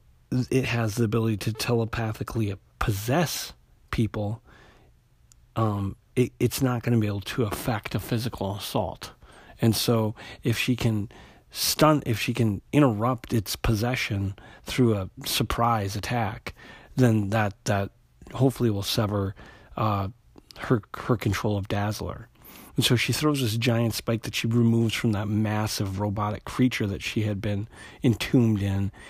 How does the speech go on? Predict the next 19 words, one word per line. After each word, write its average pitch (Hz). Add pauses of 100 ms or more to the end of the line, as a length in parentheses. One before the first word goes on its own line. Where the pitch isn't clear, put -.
(200)
And 104 (320)
sure -
enough, 127
it's 117
flying 107
right 98
at, 98 (400)
uh, 107 (180)
the 113
villain. 104 (1000)
Now, 113
she, 190 (160)
throughout 147
this, 110
Kitty 127
is 113
calling 117
this 98
villain 101